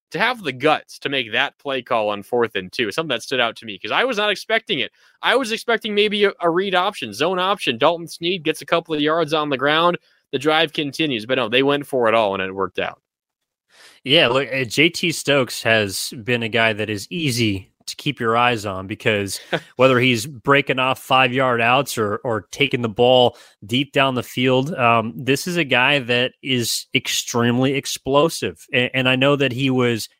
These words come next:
Speaker 2: advertised as such, spent time with Arizona last year, was, was kinda banged up. Two years before, in his rookie season, I believe he led the I F L in yards per catch.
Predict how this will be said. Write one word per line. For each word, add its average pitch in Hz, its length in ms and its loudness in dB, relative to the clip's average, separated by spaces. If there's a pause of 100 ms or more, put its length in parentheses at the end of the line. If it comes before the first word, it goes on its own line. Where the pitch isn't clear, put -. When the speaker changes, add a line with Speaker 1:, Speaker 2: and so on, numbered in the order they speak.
Speaker 2:
advertised 135 760 -2
as 117 160 -6
such, 127 440 0 (420)
spent 139 300 2
time 135 200 2
with 123 180 0
Arizona 131 460 0
last 123 500 0
year, 127 160 2
was, 117 240 0
was 123 220 -4
kinda 120 220 -2
banged 123 420 0
up. 120 200 2
Two 143 180 0
years 143 220 2
before, 127 540 2
in 127 160 -2
his 110 160 0
rookie 135 400 2
season, 120 480 -2
I 117 120 2
believe 117 720 0
he 117 180 -2
led 120 320 2
the 117 140 -4
I 123 160 4
F 120 240 -2
L 120 240 4
in 110 160 -6
yards 120 320 -2
per - 180 -12
catch. 127 560 -4